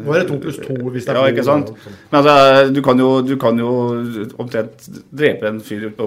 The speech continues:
Speaker 2: åkerbanen uten at vedkommende begynner å blø, så det, det der er jo
Speaker 1: Ja,
Speaker 2: blir
Speaker 1: ja.
Speaker 2: for dumt.
Speaker 1: Det, ja.
Speaker 2: Men du skal ha litt, du skal ha litt fingerspissfølelse, som du sier. Du skal ha litt, eh, kjensla, som svenskene sier, og det er jo, i hvert fall å si det sånn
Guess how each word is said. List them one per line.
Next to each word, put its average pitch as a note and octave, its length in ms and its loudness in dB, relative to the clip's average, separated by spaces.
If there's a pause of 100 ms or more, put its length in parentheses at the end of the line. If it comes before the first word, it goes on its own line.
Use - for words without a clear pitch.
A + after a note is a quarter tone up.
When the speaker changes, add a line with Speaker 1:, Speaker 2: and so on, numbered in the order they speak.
Speaker 2:
åkerbanen G#2+ 320 -8
uten G#2 160 -10
at A2 80 -14
vedkommende G#2+ 320 -8
begynner A2 240 -6
å A2 80 -10
blø, B2+ 220 -2 (100)
så B2+ 160 -8
det, B2 80 -4
det B2+ 100 -4
der C#3+ 120 0
er - 20 2
jo A2+ 60 -2
Speaker 1:
Ja, A2+ 80 -4
Speaker 2:
blir - 80 -4
Speaker 1:
ja. - 20 -10
Speaker 2:
for A#2+ 80 -4
dumt. G#2+ 420 -8
Speaker 1:
Det, A#2+ 220 -16
ja. B2+ 160 -10 (300)
Speaker 2:
Men D#3+ 100 2
du E3+ 80 0
skal E3+ 160 6
ha F3+ 80 10
litt, F#3 180 4
du F3+ 240 -8
skal G3+ 140 0
ha G3 80 4
litt F3+ 180 0
fingerspissfølelse, C3+ 1200 -2
som D3 140 -6
du D3 80 -4
sier. E3+ 240 -2
Du D3+ 60 -6
skal D#3+ 160 -2
ha D#3+ 40 -2
litt, D#3 200 -8
eh, D#3 340 -2 (160)
kjensla, C3 420 0
som B2+ 120 -2
svenskene C3 360 -2
sier, D#3 300 0
og C3 80 -4
det D3 160 0
er A#2+ 160 0
jo, B2+ 560 -6
i - 560 -18
hvert F3+ 160 2
fall D#3+ 80 0
å D#3 80 -2
si C#3+ 80 2
det D3+ 80 -2
sånn E3 80 2